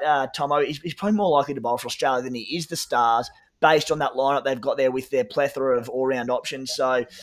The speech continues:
um, but we also know that he's good enough to do it with the bat alone, and he doesn't need the ball to, to score well in Supercoach. So,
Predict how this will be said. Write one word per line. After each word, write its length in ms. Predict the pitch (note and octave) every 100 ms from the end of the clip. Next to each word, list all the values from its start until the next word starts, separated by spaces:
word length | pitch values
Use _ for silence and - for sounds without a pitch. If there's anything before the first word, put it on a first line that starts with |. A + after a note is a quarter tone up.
| - _
um, 320 | C3+ C#3 C#3+ -
but 260 | F3+ D#3+ - D#3
we 140 | D#3+
also 260 | D#3 - C3+
know 180 | B2+ B2+
that 100 | C3
he's 140 | B2
good 160 | D#3+ D3+
enough 180 | B2+
to 80 | C3
do 100 | C3+
it 60 | B2
with 100 | B2+
the 60 | A#2+
bat 220 | B2+ B2+
alone, 260 | B2 B2
and 100 | B2+ B2+
he 60 |
doesn't 280 | B2 C3+ C3
need 180 | A#2+ A2
the 60 | A2
ball 320 | A#2 A#2+ A2+
to, 240 | C3 A#2
to 140 | - A#2+
score 280 | - A#2+
well 160 | A#2 A#2+
in 80 | A#2+
Supercoach. 600 | - A#2+ A#2+ C3 A#2+ A2+
So, 300 | - A#2+